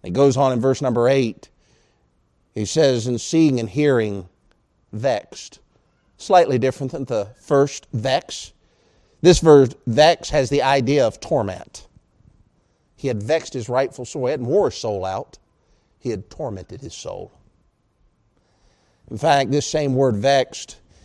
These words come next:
in Revelation chapter twelve, it talks about that woman in the end days who giveth forth of the child in great travail. Same idea. His soul was in constant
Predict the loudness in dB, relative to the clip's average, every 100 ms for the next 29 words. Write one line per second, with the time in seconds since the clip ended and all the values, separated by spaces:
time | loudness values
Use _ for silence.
0 | _ -10 -4 -2 0 -4 -6 -8 -6 -6
1 | -8 -8 -2 0 -2 -4 -2 0 0 -4
2 | -4 -2 0 -2 -8 _ -20 _ -6 -4
3 | 2 2 2 -4 -4 -6 -6 -6 -2 -2
4 | -2 -4 -12 -14 -18 -20 _ _ _ _
5 | _ _ _ _ -4 0 0 0 -4 0
6 | 4 4 2 -4 -10 -10 -2 2 4 2
7 | 0 -4 -8 -8 -4 -2 -2 -4 _ _
8 | -10 -8 -8 -8 -8 -8 -14 -20 -20 _
9 | _ _ _ -8 -6 -4 -4 -6 -8 -12
10 | _ _ _ _ _ _ _ _ _ _
11 | _ _ _ -2 -2 -4 0 2 0 -2
12 | -6 -8 -8 -12 -14 -8 -6 -6 -10 -14
13 | -14 -14